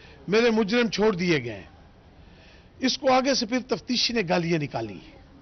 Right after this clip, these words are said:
ये बाहर गया है, पेट्रोल लेके आया है, एसएचओ थाने के ग्राउंड में बैठा था,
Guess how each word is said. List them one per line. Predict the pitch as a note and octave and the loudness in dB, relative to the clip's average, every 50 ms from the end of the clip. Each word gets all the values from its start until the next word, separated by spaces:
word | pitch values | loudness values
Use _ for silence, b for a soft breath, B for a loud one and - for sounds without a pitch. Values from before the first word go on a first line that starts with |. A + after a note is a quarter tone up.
| - - - - - B B B B B B B B B B B B - | -20 -20 -20 -20 -20 B B B B B B B B B B B B -4
ये | F3 A3+ A#3 | -2 0 2
बाहर | G3 F#3+ G3+ A3 A#3 | 2 2 2 2 2
गया | F#3+ G3+ A3+ A3 | 0 0 2 2
है, | G#3+ | 2
पेट्रोल | G3+ - G3+ - - F#3 F#3+ G3 G3+ | 2 0 -6 -6 0 2 4 4 4
लेके | F#3 F3 E3 E3 - E3+ | 4 2 0 -2 -2 0
आया | D#3+ D#3 D#3 D3+ D#3 D3+ | 2 2 4 4 4 2
है, | D3+ - - | 2 0 -4
एसएचओ | - - - D#3 - - D3 | -6 -8 -8 -10 -8 -10 -10
थाने | C3+ - - C#3+ C#3+ C#3+ C#3+ | -10 -10 -10 -10 -8 -10 -10
के | - - | -12 -12
ग्राउंड | B2+ C3 C#3 C#3 C#3+ D#3+ E3 D#3 | -10 -8 -6 -4 -4 -4 -4 -4
में | D3 C3+ | -4 -6
बैठा | C3 A#2 - C3+ A#2+ | -8 -10 -10 -12 -12
था, | - A#2 G2+ - | -12 -14 -16 -16